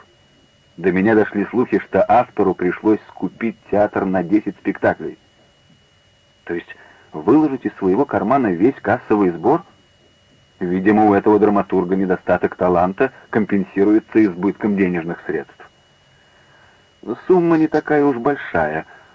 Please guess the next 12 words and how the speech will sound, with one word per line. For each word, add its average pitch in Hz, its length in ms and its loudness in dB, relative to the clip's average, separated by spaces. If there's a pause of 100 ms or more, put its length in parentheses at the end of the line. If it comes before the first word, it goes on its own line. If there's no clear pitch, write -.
(160)
Нанку 87 300 -4
просмеялся. 80 760 -8 (640)
«В 90 280 -4
зале 170 260 4 (100)
всего 156 320 4 (100)
сто 151 260 0
сорок 131 300 2
мест. 127 220 -4 (1300)
Театр 90 300 -2
так - 180 -4
и 107 40 -4
называется. 104 680 -2